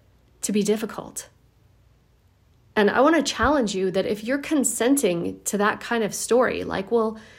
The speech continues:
maybe I'm just the kind of person for whom it's difficult." I,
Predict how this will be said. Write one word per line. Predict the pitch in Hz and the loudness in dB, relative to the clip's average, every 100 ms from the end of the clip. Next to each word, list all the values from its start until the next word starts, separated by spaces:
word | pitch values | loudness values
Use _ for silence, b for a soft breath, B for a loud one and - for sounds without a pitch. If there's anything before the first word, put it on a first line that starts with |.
| B - | B 2
maybe | 277 339 320 | 6 6 6
I'm | 277 | 4
just | 247 240 214 | 2 -2 -4
the | |
kind | 208 202 196 | -4 -2 -2
of | 180 | -2
person | 196 180 180 175 | -4 -2 -2 -2
for | 180 | -4
whom | 175 180 | -2 -4
it's | 175 | -4
difficult." | - 175 170 170 - - | -4 -4 -4 -6 -8 -2
I, | 202 208 220 | 2 2 2